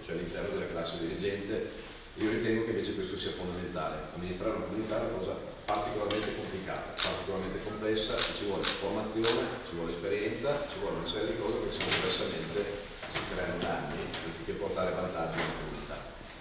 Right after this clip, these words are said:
E questa è una seconda riflessione che prendo, prendo spunto e mi collego a quello che è stato detto. Io sono ovviamente molto orgoglioso sentire i presidenti della federazione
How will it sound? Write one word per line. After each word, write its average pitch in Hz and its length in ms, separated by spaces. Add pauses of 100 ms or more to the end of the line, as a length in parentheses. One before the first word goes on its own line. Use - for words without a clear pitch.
(140)
E - 60
questa 104 260
è 104 40
una 104 140
seconda 113 360
riflessione 123 540
che - 100 (100)
prendo, - 240 (340)
prendo 120 260
spunto 113 720 (460)
e - 40
mi 101 140
collego 120 460
a - 40
quello - 200
che - 60
è - 40
stato - 240
detto. 80 240
Io 143 80
sono 131 440 (440)
ovviamente 87 500
molto - 320
orgoglioso 120 840
sentire 101 580
i - 600
presidenti 117 500
della 110 140
federazione 98 640